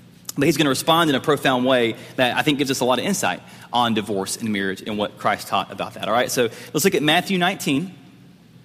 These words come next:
verses three through nine, and we'll go from there. So it says this, "And Pharisees came up to him and tested him by asking, 'Is it lawful to divorce one's wife for any cause?'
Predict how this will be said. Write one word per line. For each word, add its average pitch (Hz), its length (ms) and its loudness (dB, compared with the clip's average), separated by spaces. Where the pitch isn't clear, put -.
verses 139 440 -2
three 156 260 -2
through 196 160 0
nine, 131 280 0
and 120 180 0
we'll 117 80 0
go 123 100 2
from 120 160 -2
there. 95 160 -2
So 123 160 -2
it 117 60 0
says 147 220 2
this, 123 400 2
"And 139 160 0
Pharisees 185 460 4
came 175 200 2
up 190 140 2
to 151 80 2
him 135 160 4
and 123 100 0
tested 170 340 2
him 113 180 0
by 120 160 4
asking, 104 400 -2
'Is 147 140 2
it 139 80 4
lawful 135 760 0
to - 80 -2
divorce 135 440 0
one's 151 220 2
wife 131 300 2
for - 200 -8
any 170 180 4
cause?' 120 580 -2